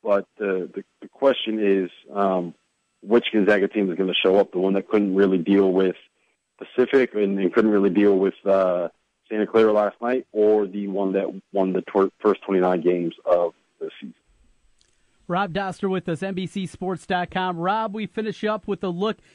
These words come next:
Speaker 2: here locally. Iowa, Iowa State. We know the Cyclones solidly into the tournament, regardless of what happens in the Big twelves for them. The Hawkeyes still with work to do after those road victories against Maryland and against Wisconsin. Iowa, does it get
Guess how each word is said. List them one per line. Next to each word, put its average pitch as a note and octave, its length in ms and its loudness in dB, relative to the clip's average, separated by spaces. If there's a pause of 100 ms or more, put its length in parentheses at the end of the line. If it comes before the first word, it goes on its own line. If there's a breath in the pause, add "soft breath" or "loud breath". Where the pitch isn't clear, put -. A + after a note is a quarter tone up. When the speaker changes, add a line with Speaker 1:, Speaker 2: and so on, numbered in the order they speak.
(180 soft breath)
Speaker 2:
here A3 420 -2
locally. F#3 880 -4
Iowa, A3 460 -4
Iowa G3+ 360 -4
State. G3 380 -4
We F3 100 -4
know F#3 100 0
the D#3+ 100 -6
Cyclones F#3 580 -4
solidly F3+ 520 -6
into F3 180 -2
the D3+ 80 -6
tournament, F#3 480 -4 (300 soft breath)
regardless F3 420 -4
of E3+ 80 -6
what E3+ 100 -4
happens E3+ 380 -6
in D#3+ 80 -4
the D#3+ 60 -4
Big E3 240 -6
twelves E3+ 320 -6
for D#3+ 100 -8
them. D#3+ 240 -4 (320 soft breath)
The E3+ 120 -2
Hawkeyes A3+ 480 -4
still C#4 340 -2
with C#4+ 160 -4
work A#3+ 300 -2
to A3+ 100 -8
do G#3 260 -4
after G3+ 220 -8
those F#3 240 -6
road F#3+ 200 -2
victories G3 440 -6
against E3+ 280 -6
Maryland F#3 380 -2 (340 soft breath)
and D#3+ 120 -4
against E3+ 340 -6
Wisconsin. F3+ 760 -4 (400 soft breath)
Iowa, C#4+ 500 -2
does G#3+ 280 -4
it G3 360 -4
get G#3+ 220 0